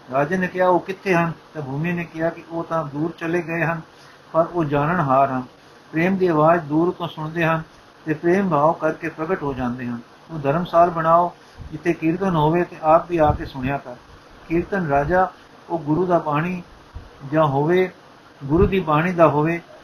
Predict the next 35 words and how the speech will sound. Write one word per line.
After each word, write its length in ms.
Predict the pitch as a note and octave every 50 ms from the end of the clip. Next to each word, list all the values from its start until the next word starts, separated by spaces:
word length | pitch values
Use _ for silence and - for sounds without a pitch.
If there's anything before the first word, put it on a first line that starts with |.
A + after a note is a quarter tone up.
| - - - D3+
ਜੋ 140 | D3 D#3+ D#3+
ਮੇਰੇ 280 | D#3 D3+ D#3 E3 F#3 F3+
ਡੇਰੇ 300 | D#3+ D3+ D3+ D#3+ F3+ F3+
ਤੇ 160 | F#3 - F3
ਕੁਝ 260 | - - E3+ - -
ਸੱਜਣ 300 | - C#3 C#3 D#3 F3+ E3
ਗੁਣ 200 | C#3+ C#3 D#3 E3
ਹੁਣ 240 | D3 B2+ C#3+ D#3+ F3
ਕਰਦੇ 400 | - - D3 C3+ B2+ D3+ D3+ C3
ਹਨ। 140 | B2+ B2 B2 - - - - - - -
ਗੁਰੂ 260 | - B2 C3+ D3+ E3 F3
ਜੀ 180 | D#3 F#3 F#3+
ਤਾਂ 240 | F#3 - E3+ E3 D#3+ -
ਤਦੋਂ 320 | D#3+ E3 D#3+ F3+ F#3 F#3 F3 - - - - - - - -
ਚਲੇ 260 | - D#3+ E3 F#3 G3+
ਗਏ 180 | F#3 F#3 F#3 F3
ਸਨ, 240 | - - F3 F3 F3 -
ਪਰ 140 | F3 D#3 D3
ਮੇਰੇ 280 | D3+ D3+ D#3+ F3+ F3
ਸੇਵਕ 360 | D#3 - D3+ D3+ D#3+ F3+ E3+ - C#3+
ਨੂਰ 200 | C#3 D3 E3+ F3+
ਸ਼ਾਹ 240 | E3 - F3+ E3+ E3+
ਤੋਂ 160 | E3+ F3 D#3+
ਜਾ 220 | D3 D3+ D3+ D3+
ਕੇ 240 | D#3+ D#3 - F3 E3+ - - - - - - - - -
ਗੁਰੂ 280 | C3+ C3+ D#3 E3+ F3+ F3
ਜੀ 180 | D#3 D#3+ E3+ F3
ਦੀ 180 | E3+ F#3 F3+
ਬਾਣੀ 340 | E3 D3+ C#3+ C3+ C#3+ E3+ F3+
ਕੁਝ 280 | - - F3 D#3+ - C#3+
ਲਿਖ 160 | C3+ E3 E3 - -
ਕੇ 80 | F#3
ਲੈ 180 | E3 C#3 C#3 D3
ਆਏ 200 | D3 C#3+ C#3 C3+
ਹਨ। 160 | B2+ C3+ B2